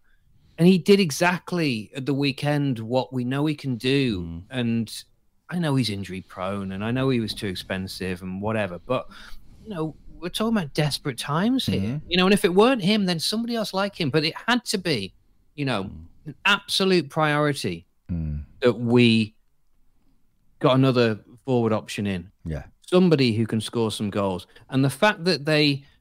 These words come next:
Speaker 1: the fact that they didn't, and the likely effect of that, if we're talking about the worst, which of course we are,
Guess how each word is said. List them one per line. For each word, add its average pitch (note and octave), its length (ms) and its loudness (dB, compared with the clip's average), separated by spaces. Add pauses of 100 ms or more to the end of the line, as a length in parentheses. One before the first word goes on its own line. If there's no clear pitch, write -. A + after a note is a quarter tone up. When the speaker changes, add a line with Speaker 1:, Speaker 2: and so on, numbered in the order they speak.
(200)
Speaker 1:
the C#3+ 80 -6
fact B3 240 0
that A#3+ 100 -6
they F#3 140 2
didn't, D3 520 0 (1160)
and A#2+ 440 2 (340)
the A#2+ 520 0
likely B2+ 960 2 (600)
effect - 580 -4
of F#2+ 140 -10
that, F2 280 -10 (1000)
if B2+ 220 -4
we're A2+ 160 2
talking G#2+ 380 -2
about F#2+ 220 -6
the G2 80 -10
worst, E2+ 300 -8
which A#2+ 280 4
of G2+ 100 -2
course - 300 -4
we E2+ 140 -10
are, C#2 180 -20